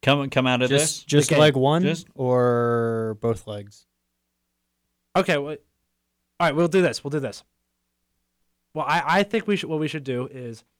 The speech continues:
Speaker 3: we predict who comes out of the two legs.
Speaker 1: Liverpool.
Speaker 2: <laughs> Chris, I'm surprised.
Speaker 3: We're all stunned. <laughs>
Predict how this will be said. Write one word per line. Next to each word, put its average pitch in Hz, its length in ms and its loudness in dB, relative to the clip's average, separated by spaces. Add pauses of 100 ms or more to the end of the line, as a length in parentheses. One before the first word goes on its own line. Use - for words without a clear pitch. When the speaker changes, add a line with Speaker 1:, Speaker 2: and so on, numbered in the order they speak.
(400)
Speaker 3:
we 139 120 -2
predict 143 440 -6
who 165 120 -6
comes 143 240 -8
out 131 240 -6
of 113 140 -10
the 120 80 -14
two 120 220 -10
legs. 104 440 -16 (100)
Speaker 1:
Liverpool. 117 640 -2 (460)
Speaker 2:
<laughs> - 80 -4 (2000)
Chris, 180 260 4
I'm 185 160 6
surprised. 131 600 6
Speaker 3:
We're 123 200 2
all 123 400 2
stunned. 104 840 -4 (320)
<laughs> 180 80 -2